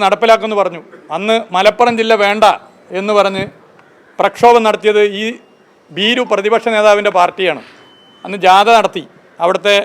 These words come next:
ഭീരു പ്രതിപക്ഷ നേതാവിൻ്റെ പാർട്ടി ജാഥ നടത്തി, അതുപോലെ തന്നെ പ്രക്ഷോഭം നടത്തി. ബി ജെ പിയുടെ മുൻ ടീമായ ജനസംഘം, ആ ജനസംഘമായിട്ട് ചേർന്നിട്ടാണ് മലപ്പുറം ജില്ല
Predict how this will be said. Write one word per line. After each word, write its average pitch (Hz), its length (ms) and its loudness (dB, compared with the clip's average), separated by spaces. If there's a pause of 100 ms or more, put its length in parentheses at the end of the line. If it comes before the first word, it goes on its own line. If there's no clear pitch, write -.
(160)
ഭീരു 208 260 0
പ്രതിപക്ഷ 202 380 -2
നേതാവിൻ്റെ 196 360 0
പാർട്ടി 165 320 -2
ജാഥ 170 240 2
നടത്തി, 135 240 -8 (800)
അതുപോലെ 214 320 4
തന്നെ 226 200 2
പ്രക്ഷോഭം 220 400 2
നടത്തി. 180 240 -6 (120)
ബി 180 80 -4 (100)
ജെ 233 80 6 (100)
പിയുടെ 226 300 2
മുൻ 208 100 -6 (2250)
ടീമായ 208 380 0 (140)
ജനസംഘം, 196 480 -2 (340)
ആ 180 60 2 (100)
ജനസംഘമായിട്ട് 226 680 2
ചേർന്നിട്ടാണ് 202 500 0
മലപ്പുറം 208 360 0
ജില്ല 208 140 0